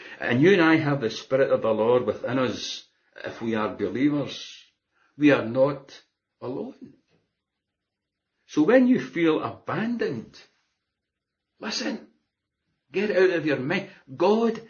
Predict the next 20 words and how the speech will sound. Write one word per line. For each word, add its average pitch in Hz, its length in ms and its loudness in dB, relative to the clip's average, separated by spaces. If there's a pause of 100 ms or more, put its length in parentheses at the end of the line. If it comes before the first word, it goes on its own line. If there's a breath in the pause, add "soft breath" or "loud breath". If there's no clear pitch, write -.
(160 soft breath)
is 143 400 -4
with 156 360 -8
you. 175 220 -10 (1300 soft breath)
When 226 200 6
you 190 120 4
think - 380 0
that 123 180 -4
you 131 200 0
are 127 60 0
without 113 480 -2
hope, - 580 -4 (1700)
God 131 500 4 (640)
is 107 160 -8
in 117 180 -2
your 117 160 -2
midst. 220 500 -8 (1400 loud breath)
When 226 240 4
you 190 160 6
feel 165 240 2
forsaken, 311 720 -4